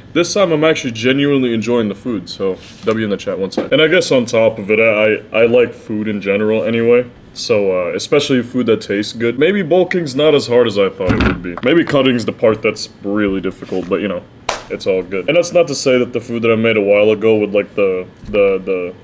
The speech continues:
the meal prep and stuff for bulking, that's not to say that it didn't taste good. It, it tasted good, but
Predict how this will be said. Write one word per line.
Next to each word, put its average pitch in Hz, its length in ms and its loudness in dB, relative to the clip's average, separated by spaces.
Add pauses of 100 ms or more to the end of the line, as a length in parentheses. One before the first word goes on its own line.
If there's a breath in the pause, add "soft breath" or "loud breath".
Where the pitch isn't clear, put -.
(120)
the 110 80 -4
meal 107 240 -2
prep 113 280 -2
and 110 120 -6
stuff - 260 -4
for 110 100 -6
bulking, 113 460 -2
that's 143 200 2
not 190 100 2
to 147 80 -4
say 131 220 0
that 120 100 2
it 104 120 -2
didn't 110 180 0
taste 98 320 -6
good. 110 260 0 (100)
It, 139 200 -4
it - 120 -2
tasted 139 420 0
good, 107 300 2
but 104 220 2